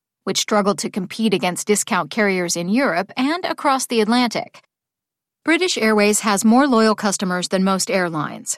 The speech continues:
and some feared he would gut what made the one hundred-year-old carrier special. When he began making changes,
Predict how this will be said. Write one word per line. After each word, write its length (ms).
and 160
some 240
feared 320
he 120
would 200
gut 340
what 160
made 200
the 80
one 180
hundred-year-old 640
carrier 400
special. 640
When 140
he 60
began 400
making 300
changes, 600